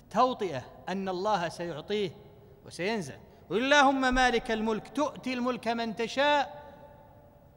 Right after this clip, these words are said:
وتنزع الملك ممن تشاء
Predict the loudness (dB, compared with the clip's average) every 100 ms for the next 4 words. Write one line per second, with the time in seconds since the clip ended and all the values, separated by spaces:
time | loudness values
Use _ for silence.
0 | -20 -20 -20 -8 -2 -2 4 6 6 6
1 | 0 -2 -4 -2 -4 -4 -2 -2 -2 -4
2 | -8 -6 -6 -6 -6 -6 -6 -8 -8 -10
3 | -6 -2 -2 -4 -8 -12